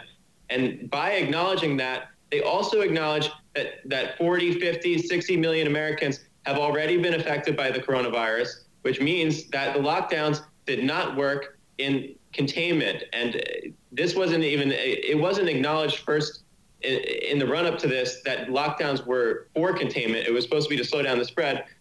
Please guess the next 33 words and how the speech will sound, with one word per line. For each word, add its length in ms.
But 100
if 120
you 80
saw 320
it 40
from 200
Fauci, 420
from 160
Birx, 340
from 280
Governor 440
Cuomo, 480
Governor 300
Murphy 320
in 60
New 100
Jersey, 480
they 400
went 140
on 260
to 120
claim 320
when 120
they 80
moved 200
the 60
goalposts 540
that 100
lockdowns 420
were 120
stopping 340
the 60
spread, 460